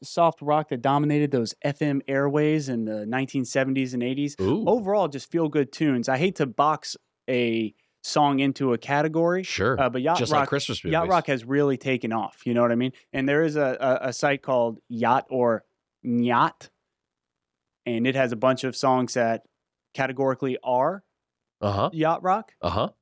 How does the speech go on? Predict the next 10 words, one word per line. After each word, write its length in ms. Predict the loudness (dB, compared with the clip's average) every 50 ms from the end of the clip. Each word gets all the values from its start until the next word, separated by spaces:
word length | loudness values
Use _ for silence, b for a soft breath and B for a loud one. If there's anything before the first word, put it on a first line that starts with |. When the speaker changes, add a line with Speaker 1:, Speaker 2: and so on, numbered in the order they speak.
| _ -2
Speaker 1:
and 180 | 0 2 2
then 120 | 2 2 0
some 320 | 0 0 0 0 2 0
that 200 | 0 0 2 2
are 340 | 2 2 2 2 0 -4 _ _ _ _ _ _ _ _ _ _ _ -8
not 540 | -4 -2 0 0 0 -2 -6 _ -20 -20 _ _ _ _ _ _ _ -8
yacht 240 | -4 -2 -2 -2 -2 -6
rock, 180 | -8 -8 -8 _ _ 0
but 120 | 0 2
might 280 | 2 2 2 0 0